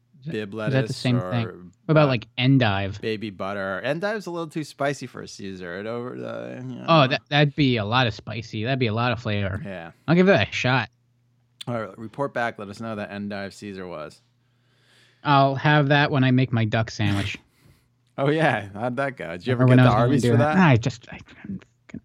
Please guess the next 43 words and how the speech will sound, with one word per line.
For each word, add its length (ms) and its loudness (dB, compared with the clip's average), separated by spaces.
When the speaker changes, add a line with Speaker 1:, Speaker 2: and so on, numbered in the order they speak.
Speaker 1:
haven't 180 0
slept 280 2
in, 40 6
like, 140 4
four 180 2
days. 380 2
Speaker 2:
Yeah, 240 -18
well, 160 -20
what 160 -16
sleep's 340 -18
overrated? 540 -16
I, 120 -4
I 200 0
have, 160 -6
you 160 -8
don't 140 -4
have 100 -6
to 80 -12
wake 300 -8
up 240 -6
at 140 -10
the 100 -16
crack 300 -10
of 80 -14
dawn 240 -10
to 80 -14
work 300 -12
on 120 -12
Thanksgiving 520 -14
morning 480 -14
like 240 -14
the 200 -14
sadist 460 -12
that 140 -10
I 160 -10
am. 240 -14
What 140 -6
is 80 -8
it, 100 -18
sadist 360 -8
or 60 -8
masochist? 320 -6
Speaker 1:
Uh-huh. 340 6